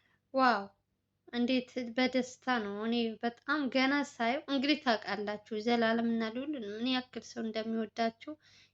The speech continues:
የሆነች ኮሽታ ከተሰማ ቅድሚያ ዩቲዩብ ላይ አይደለም ወሬው የሚመጣ፣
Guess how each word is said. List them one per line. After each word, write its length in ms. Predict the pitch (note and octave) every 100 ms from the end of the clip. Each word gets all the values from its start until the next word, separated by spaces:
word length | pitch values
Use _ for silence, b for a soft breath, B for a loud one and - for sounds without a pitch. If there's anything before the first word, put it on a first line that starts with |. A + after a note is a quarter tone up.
| -
የሆነች 420 | F#4 A4+ A4 - -
ኮሽታ 420 | G#4 G4+ - - D4
ከተሰማ 840 | C#4+ C4+ - C4+ C4 B3 C4+ C4+ D4 G4+ G#4+ _ _ _ -
ቅድሚያ 440 | C4+ C4+ C#4 D#4+ C#4+
ዩቲዩብ 460 | A#3+ C4+ - C#4+ B3+
ላይ 160 | C4 C#4+
አይደለም 460 | G#3+ A3 G#3+ G#3+
ወሬው 280 | A#3 B3 C4
የሚመጣ፣ 460 | B3 B3 B3 C4